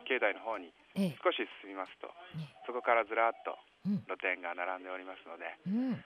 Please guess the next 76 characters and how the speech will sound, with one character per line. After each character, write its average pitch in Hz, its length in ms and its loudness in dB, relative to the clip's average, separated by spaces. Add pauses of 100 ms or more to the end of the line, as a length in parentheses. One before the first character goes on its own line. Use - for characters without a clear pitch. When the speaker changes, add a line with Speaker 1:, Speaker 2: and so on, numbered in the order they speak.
Speaker 1:
は 95 240 4
い、 - 100 -8
そ 87 60 -12
ち - 100 -12
ら 123 140 0
の 131 100 -8
方 143 200 -4
で、 92 180 0 (260)
ま 92 120 -6
あ、 82 100 -6 (880)
お 101 60 -6
祭 98 320 0
り 90 60 -6
の 87 140 -4 (120)
雰 117 180 -8
囲 123 60 -10
気 - 180 -6
を、 - 100 -6 (380)
こ - 100 -6
う、 87 40 4
味 87 180 0
わ 87 100 -2
っ - 40 -8
て - 260 -10 (240)
い 143 100 -4
た 90 100 0
だ 87 100 0
け 90 120 -4
る 82 100 -6
か 90 120 -8
な 98 220 -4
と - 100 -14
は 78 100 -10 (440)
思 87 160 -12
っ - 40 -10
て - 120 -14
お - 20 -8
り - 80 -16
ま - 80 -20
す。 - 60 -18
Speaker 2:
え - 80 -20
え。 - 260 -20
最 175 140 -4
近、 185 200 -2
あ 175 60 0
の 170 260 -2
ね、 220 400 2
縁 208 200 2
日 180 320 -4
と 165 80 0
い 160 100 2
う 160 80 0
か、 156 480 0 (200)
あ 151 140 -2
の、 147 260 -2
屋 196 160 4
台 190 260 2
も 151 160 -2
す - 180 -6
ご 320 160 8
い 403 60 10
い - 20 4
ろ 247 100 8
ん 240 60 6
な 233 80 6
も 220 120 6
の 208 120 6
あ 190 60 6
り 190 100 2
ま 196 140 -2
す 175 100 -10
も 147 140 -6
ん 175 60 -2
ね。 247 200 6
Speaker 1:
は 95 520 6
い、 - 80 -12